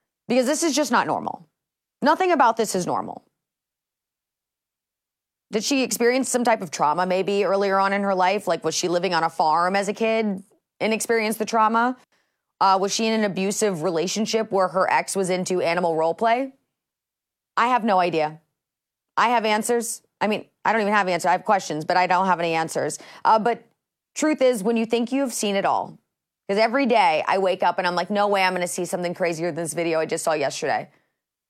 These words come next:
I'm wrong. I think this might be the most disturbing video to date,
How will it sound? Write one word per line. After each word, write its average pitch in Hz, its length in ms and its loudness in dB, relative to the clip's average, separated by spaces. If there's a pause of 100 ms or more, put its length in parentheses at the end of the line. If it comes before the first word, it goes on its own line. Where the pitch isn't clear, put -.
(280)
I'm 208 160 2
wrong. 156 380 -2 (1300)
I 226 120 4
think 285 220 -2
this - 160 0
might 214 220 0
be 202 80 0
the 190 80 -2
most 185 160 0
disturbing 185 440 -2
video 175 280 0
to 180 100 -6
date, 170 400 -2